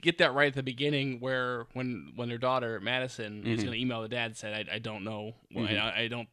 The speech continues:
Speaker 1: know if everything's okay with Mom." And I
Speaker 2: Mm-hmm.
Speaker 1: think there's that element of that character where it, it's kind of, in a sense, like, almost, like,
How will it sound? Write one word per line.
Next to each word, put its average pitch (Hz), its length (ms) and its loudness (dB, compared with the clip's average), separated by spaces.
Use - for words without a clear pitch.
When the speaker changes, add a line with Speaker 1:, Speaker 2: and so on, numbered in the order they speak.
Speaker 1:
know 117 240 -2
if 113 100 -6
everything's 117 380 -6
okay 117 240 -2
with 107 160 -6
Mom." 113 360 2
And 117 100 6
I - 40 4
Speaker 2:
Mm-hmm. 95 80 2
Speaker 1:
think 123 200 -2
there's 123 180 0
that 120 240 2
element 135 340 2
of 123 80 -6
that 117 160 -4
character 117 380 -2
where 113 220 -4
it, 196 220 6
it's 208 180 10
kind 277 320 6
of, 311 100 6
in 226 120 6
a 190 80 8
sense, 180 500 6
like, 147 320 8
almost, 165 560 2
like, 139 380 4